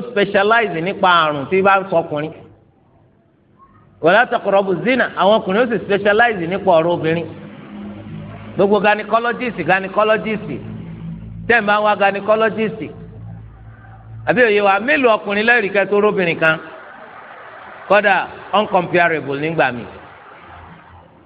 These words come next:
Kìí ṣe ní Nàìjíríà yìí nìkan o.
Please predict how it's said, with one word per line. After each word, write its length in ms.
Kìí 140
ṣe 160
ní 100
Nàìjíríà 420
yìí 80
nìkan 260
o. 120